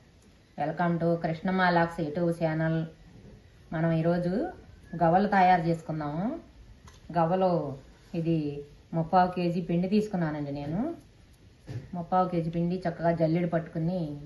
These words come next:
ఉంది. మైదా పిండి తీసుకున్నాను ముప్పావు కేజీ. మై-, మైదా పిండిని జల్లెడ పట్టేసుకుని మంచిగా అట్లా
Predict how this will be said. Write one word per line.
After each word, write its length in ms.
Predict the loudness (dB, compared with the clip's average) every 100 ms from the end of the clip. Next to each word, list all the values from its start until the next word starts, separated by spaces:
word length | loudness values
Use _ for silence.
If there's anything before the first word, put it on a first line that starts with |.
| -18 -20 -20 -18 -10
ఉంది. 220 | -6 -4
మైదా 300 | -4 0 0 0
పిండి 160 | -4
తీసుకున్నాను 680 | -6 -8 -8 -8 -8 -8 -10 -14 -20 -20 -20 -20 -16 -10
ముప్పావు 300 | -6 -4 -4 -4
కేజీ. 280 | -8 -6 -8 -10 -20 -20 -20 -20 -20 -20 -20 -20 -20 -20 -20 -20 -20 -20 -14
మై-, 200 | -12 -10 -10
మైదా 220 | -4 -4
పిండిని 480 | -4 -4 -4 -4 -6 -6
జల్లెడ 240 | -4 -4 -4
పట్టేసుకుని 500 | -6 -8 -8 -6 -4 -4
మంచిగా 360 | -6 -6 -2 -2 -2 -8 -16 -20 -20 -20 -20 -20 -20 -20 -16 -14
అట్లా 200 | -10